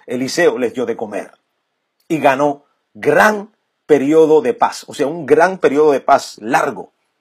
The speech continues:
Paz para el pueblo de Israel. Todas estas cosas vienen a base de mentoría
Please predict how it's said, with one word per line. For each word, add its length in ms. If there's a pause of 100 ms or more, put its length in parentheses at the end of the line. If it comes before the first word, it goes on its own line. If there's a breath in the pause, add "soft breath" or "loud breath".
(880)
Paz 420
para 180
el 100
pueblo 460 (180)
de 80
Israel. 300 (1500)
Todas 340
estas 240
cosas 340
vienen 380 (720)
a 80
base 380 (100)
de 280
mentoría 840